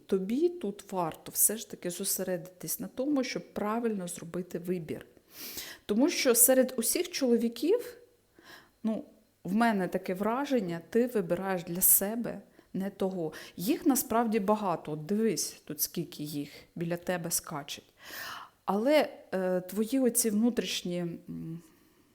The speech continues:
налаштування, зараз ми подивимось в кінці розкладу, що ж це за причина, да, що це за налаштування, вони не дають тобі зробити, м, ну, правильний, так, для тебе в лапках вибір.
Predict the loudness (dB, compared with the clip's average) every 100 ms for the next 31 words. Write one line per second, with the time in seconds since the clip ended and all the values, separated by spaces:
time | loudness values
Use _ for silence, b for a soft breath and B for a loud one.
0 | _ 2 2 0 0 2 2 2 2 2
1 | 2 4 4 2 0 0 2 4 4 2
2 | 0 -4 -4 -2 0 -2 -4 -6 -8 -6
3 | -6 -4 -4 -4 -6 -8 -4 -4 -2 -4
4 | -4 -4 -4 -4 -6 -4 -4 -4 -4 -6
5 | -4 -4 -4 -6 -6 -6 -4 -4 -4 -6
6 | -2 0 -2 -2 B B B B -4 0
7 | 2 0 0 2 2 2 0 0 -4 -4
8 | -4 -4 -2 0 0 -2 B B B B
9 | _ -4 0 0 2 2 4 4 2 -2
10 | -10 -6 -6 0 0 0 0 2 4 2
11 | 0 -2 -6 -2 -2 -2 -4 -2 -2 -2
12 | -6 -6 -10 -8 -8 -4 -6 -4 -8